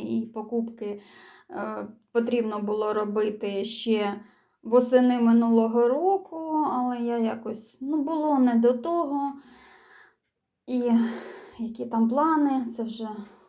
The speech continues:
це вже ми чи звикли, чи все ж таки стали більш вірити в силу наших Збройних сил, нашу силу,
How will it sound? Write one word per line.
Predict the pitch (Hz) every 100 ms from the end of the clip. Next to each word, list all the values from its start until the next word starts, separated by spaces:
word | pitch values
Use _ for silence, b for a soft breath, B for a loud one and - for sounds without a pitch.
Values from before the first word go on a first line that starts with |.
| B
це | _ 233
вже | - 226
ми | 220
чи | 226 233
звикли, | 226 233 311 302 240 233
чи | 226 - 214 220 B B B B B B B _
все | - -
ж | 220 -
таки | 214 208 220 214 - _ _ _ _ _ _ _ _ _
стали | _ - 233 226 220
більш | 208 240 233 - - - _ b b b
вірити | 233 254 247 233 226 214 214 202 - _ _ _
в |
силу | - 240 240 220
наших | 226 226 226 226
Збройних | - 233 240 233 220 226
сил, | - 302 320 320 302 - _ _ _ _ _ _ _ _ _ _ _ _ -
нашу | 233 269 - 254
силу, | 233 - 247 240 226 220 226